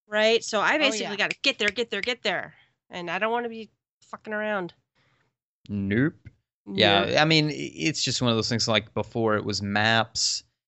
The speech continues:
Speaker 3: and then these other abilities. You know, why not? The-,
Speaker 1: Mm-hmm.
Speaker 3: these are things that we should use while mounted. I, I love the fact, though, that uh, where, I don't remember when they changed this, but that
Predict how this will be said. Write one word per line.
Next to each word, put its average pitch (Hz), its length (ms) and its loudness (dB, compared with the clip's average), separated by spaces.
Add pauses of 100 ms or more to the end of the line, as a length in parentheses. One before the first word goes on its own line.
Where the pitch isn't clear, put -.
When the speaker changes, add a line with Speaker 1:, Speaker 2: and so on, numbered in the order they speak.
(140)
Speaker 3:
and 98 140 -4
then 101 140 0
these 101 180 0
other 95 260 0
abilities. 92 920 -2
You 165 80 -4
know, 147 120 0
why 131 260 2
not? 95 340 -4 (120)
The-, 120 180 0
Speaker 1:
Mm-hmm. 113 60 -4
Speaker 3:
these 120 200 2
are 113 80 0
things 107 320 -2
that 101 100 -6
we 104 140 -4
should 95 260 -6
use 98 180 -6
while 98 100 -2
mounted. 95 440 -2 (400)
I, 131 420 6
I 117 120 4
love 139 440 4
the 143 100 2
fact, 110 360 0
though, 110 220 0
that 101 280 -4 (500)
uh, 95 160 -6
where, 110 380 -2 (360)
I 165 100 2
don't 220 160 6
remember 190 340 6
when 135 240 6
they 127 120 6
changed 110 480 -2
this, 104 260 -2
but 104 280 -2
that 107 320 2